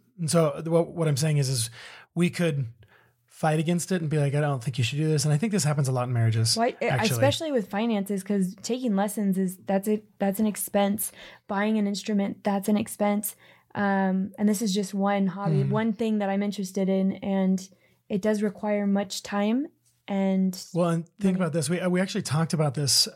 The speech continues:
Speaker 1: um, many, many episodes ago about how we look at money and finances. If I don't value what you're doing, like, if, if you wanna, you wanna play guitar and I don't value it, I'm like, "No, what, what, what are you gonna do? Learn this? What are you, like,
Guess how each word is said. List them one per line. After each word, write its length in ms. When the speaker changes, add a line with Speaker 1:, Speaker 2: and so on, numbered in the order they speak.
Speaker 1:
um, 320
many, 380
many 240
episodes 400
ago 360
about 300
how 220
we 180
look 320
at 60
money 320
and 120
finances. 560
If 140
I 100
don't 180
value 420
what 140
you're 240
doing, 520
like, 200
if, 180
if 240
you 80
wanna, 180
you 100
wanna 140
play 100
guitar 360
and 100
I 60
don't 140
value 320
it, 60
I'm 60
like, 180
"No, 200
what, 240
what, 300
what 200
are 40
you 80
gonna 100
do? 160
Learn 240
this? 240
What 80
are 40
you, 120
like, 400